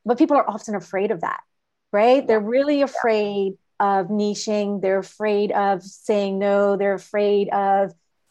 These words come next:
Speaker 1: that. It's that scarcity mindset that we get
Speaker 2: Yeah.
Speaker 1: stuck in because it's like, "Oh, I don't know when the next client is coming. I don't know when the next payment is coming." And that is the most scary thing about entrepreneurship, especially in the beginning until you sort,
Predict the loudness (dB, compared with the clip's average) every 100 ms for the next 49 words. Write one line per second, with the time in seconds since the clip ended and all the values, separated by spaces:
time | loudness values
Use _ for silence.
0 | _ _ _ _ 2 4 6 4 4 6
1 | 4 2 -4 2 6 6 4 2 4 4
2 | 4 2 2 2 2 2 2 2 0 -2
3 | 0 2 2 2 0 2 2 0 -4 -6
4 | -8 -2 -2 2 2 2 -2 0 0 2
5 | 4 4 4 4 4 4 6 8 6 6
6 | 4 4 2 0 -6 -6 -2 0 -2 -4
7 | -4 -2 -2 0 0 0 4 4 4 2
8 | 2 0 -4 -8 -8 -4 -2 -4 -6 -6
9 | -6 -4 -4 -6 -4 4 4 4 0 -4
10 | -4 -2 -4 -2 0 4 8 8 6 0
11 | 0 2 2 0 -4 -4 -4 -6 _ _
12 | -4 -2 -2 -4 -4 -4 -4 -4 -4 -4
13 | -8 -12 4 4 4 2 2 2 0 0
14 | 0 -2 -2 0 0 0 -4